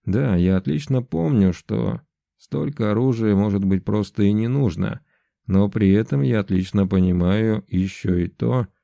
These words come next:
что любой нож, даже метко брошенный в тварь и убивший её, в любой момент может просто потеряться.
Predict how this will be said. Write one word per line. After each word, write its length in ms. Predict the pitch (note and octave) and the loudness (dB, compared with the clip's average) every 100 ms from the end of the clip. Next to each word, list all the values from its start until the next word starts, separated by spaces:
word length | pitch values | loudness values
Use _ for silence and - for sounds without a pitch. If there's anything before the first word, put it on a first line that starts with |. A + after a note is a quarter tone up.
| _ | _
что 260 | _ - A2 | _ -4 0
любой 360 | A#2 C3+ D3+ D3 | 0 0 0 0
нож, 340 | B2 D3+ A2 | 0 0 -2
даже 340 | F#2 F#2+ F#2 | 0 0 2
метко 340 | F#2 F#2+ - F2+ | 2 2 0 -2
брошенный 560 | E2+ F2+ E2 F#2+ F2+ | 0 0 0 0 0
в 60 | E2+ | -2
тварь 480 | - G2 B2 C3 - _ | -2 -2 0 -2 -6 _
и 100 | - | -2
убивший 560 | F#2 E2 G2 C3 - C3+ | 0 2 0 -2 -4 -2
её, 380 | C3+ C3 B2 G#2 _ _ _ _ - | 0 0 -2 -4 _ _ _ _ -4
в 140 | F#2 | 2
любой 340 | F#2+ F2 A#2 | 4 4 0
момент 480 | - - A2 B2+ B2+ | -2 -2 -2 -2 -2
может 360 | G#2 A2+ A2+ F#2+ | -2 -2 -2 -2
просто 440 | G2 G#2+ - G#2+ | -2 -2 -2 -4
потеряться. 760 | G2+ G2+ A#2+ C#3 - - - | -4 -4 -2 -4 -6 -8 -14